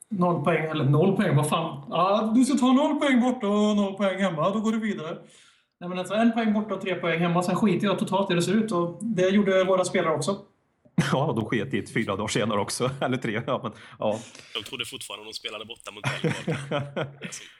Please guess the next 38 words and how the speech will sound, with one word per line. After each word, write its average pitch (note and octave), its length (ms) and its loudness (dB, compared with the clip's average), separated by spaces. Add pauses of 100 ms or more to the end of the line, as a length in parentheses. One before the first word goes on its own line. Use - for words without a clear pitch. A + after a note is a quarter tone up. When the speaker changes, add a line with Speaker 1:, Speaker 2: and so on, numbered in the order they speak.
(360)
Speaker 2:
Du C3+ 80 -4
såg C3+ 300 2
ju A#2+ 60 0
inte B2 180 -2
Speaker 1:
Vi A#2+ 60 2
hade B2+ 140 2
Speaker 2:
jag. C3 100 2
Speaker 1:
ungefär B2+ 240 -6
lika A3 180 -8
mycket G3 240 -14
support F3+ 420 -12
på F3 60 -12
läktarna, F3+ 420 -6
måste A#3 220 0
jag F3 60 -8
säga, C#3+ 380 -6
mot D#3+ 300 -12
Belgrad D3+ 380 -6
som D#3+ 100 -10
vi D3+ 80 -10
hade C#3+ 200 -6 (160)
hemma C#3+ 240 -2
mot D3 220 -2
W D#3 200 -6
B - 0 - (220)
A. - 100 -18
Speaker 2:
Hur D#3 80 2
många D#3 260 4
var A#2 400 0
i C#2+ 240 -6
Belgrad? - 400 -6
Har G#2 80 -4
du A2 60 -4
fått G#2+ 140 -4
någon G#2+ 100 -6
siffra - 260 -4
på - 80 -6
det? - 60 -6